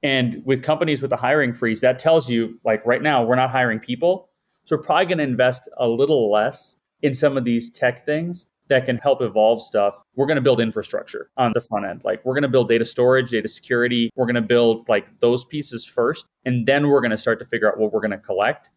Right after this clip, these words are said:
because we've got the storage, we've got the security, we've got the, you know, how to implement it. And then we're gonna go get the people. I think the people are just as important as the tech. So I don't think that those should be disconnected. I think those probably have to be done hand in hand.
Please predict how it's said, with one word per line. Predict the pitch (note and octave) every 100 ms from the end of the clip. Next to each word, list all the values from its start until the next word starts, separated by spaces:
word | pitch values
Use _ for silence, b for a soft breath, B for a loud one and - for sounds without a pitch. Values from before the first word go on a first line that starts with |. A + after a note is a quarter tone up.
| -
because | C3 B2
we've | A2+ A2
got | C3
the | B2+
storage, | - A#2+ A#2 A2+
we've | A2+
got | - A#2
the | A#2+
security, | - - A#2 A2+ A2
we've | G#2 G#2+
got | A2 A2 A2+ -
the, | A#2 A2 G#2+ - A2+
you | G2+
know, | -
how | A#2+
to | A2+ -
implement | D3 C#3+ C3 G#2 G2+
it. | A2 G#2 - -
And | B2
then | A2+
we're | A#2
gonna | A2+
go | G#2+
get | G#2+ -
the |
people. | - A2 - C2 - _ _ -
I | D3+
think | E3 C#3
the |
people | B2+ C#3 - A#2+
are |
just | A#2 A#2+
as | A2+ G2+
important | F#2+ G#2+ G#2+
as | G#2+
the | -
tech. | - A#2 C3 - _ _ -
So | B2
I | A#2
don't | B2+ B2+
think | B2
that | A#2 -
those | A2 -
should | A2+ G2
be | G#2+ G#2+
disconnected. | - A2 - A2 G#2 - G2
I |
think | G2+ G#2+
those | G#2+ G2+
probably | A2+ G2+ F#2+ G2+
have | G2+ F#2+
to | F#2+
be | G2+
done | G#2
hand | G#2 G2 G2+
in | A#2
hand. | - D3